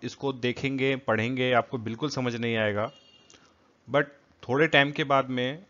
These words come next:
आप दो बार, तीन बार, चार बार इसको देखेंगे, बहुत आराम से एक एक चीज़ आपको एकदम रट जाएगा। But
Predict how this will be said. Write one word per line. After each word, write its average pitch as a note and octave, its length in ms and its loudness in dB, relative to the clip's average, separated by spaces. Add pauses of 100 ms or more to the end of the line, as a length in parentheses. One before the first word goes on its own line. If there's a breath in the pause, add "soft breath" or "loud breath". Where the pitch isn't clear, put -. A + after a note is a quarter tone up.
आप B2 120 0
दो C3 220 -2
बार, C#3 180 4
तीन C3 220 -4
बार, C#3 120 4
चार C3 240 4
बार C3 160 -2
इसको - 180 -12
देखेंगे, B2 520 -8 (260)
बहुत B2+ 500 -6
आराम C3 340 0
से C#3+ 280 -6
एक C#3 260 -8
एक C#3+ 100 -8
चीज़ C#3 280 -6
आपको C3+ 260 -4
एकदम B2+ 280 -10
रट A#2 180 0
जाएगा। A2+ 380 -2 (580 loud breath)
But C#3+ 100 -6